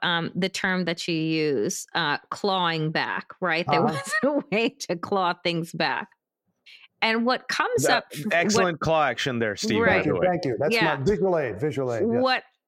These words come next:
Speaker 1: what comes up for me, uh, when I hear that is, um, uh, the Supreme Court. And I think about <laughs> the way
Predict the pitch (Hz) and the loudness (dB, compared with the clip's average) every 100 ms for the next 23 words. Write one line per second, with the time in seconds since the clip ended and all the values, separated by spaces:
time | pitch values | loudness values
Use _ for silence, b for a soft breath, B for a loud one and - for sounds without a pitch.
0 | _ - 240 277 277 - 330 392 381 247 | _ -4 0 0 -2 -2 0 0 2 0
1 | 220 - - 196 190 196 202 123 - 214 | -2 -6 -2 0 2 2 2 0 -2 -4
2 | - _ b b - 196 180 196 208 202 | -6 _ b b -2 0 2 2 2 2
3 | 190 - - 294 311 247 185 170 165 - | 0 -4 -2 0 0 2 0 0 -2 -6
4 | - 185 185 185 185 175 208 185 180 175 | -2 2 2 2 0 -2 -2 0 0 0
5 | 175 165 160 - _ _ _ _ _ _ | 0 -2 -4 -8 _ _ _ _ _ _
6 | 180 170 B B 185 202 - 202 - 175 | -2 -2 B B 0 0 0 -2 0 0
7 | 156 - - - - - B B B - | 0 -2 -4 -4 -8 -12 B B B 0
8 | 247 233 226 226 220 226 220 208 208 208 | 4 4 4 2 2 0 0 0 2 2
9 | 202 - 262 269 220 254 208 190 - 233 | -2 -2 -2 -2 0 0 2 0 0 0
10 | 220 240 202 233 226 180 170 196 | 2 2 2 2 2 0 0 -2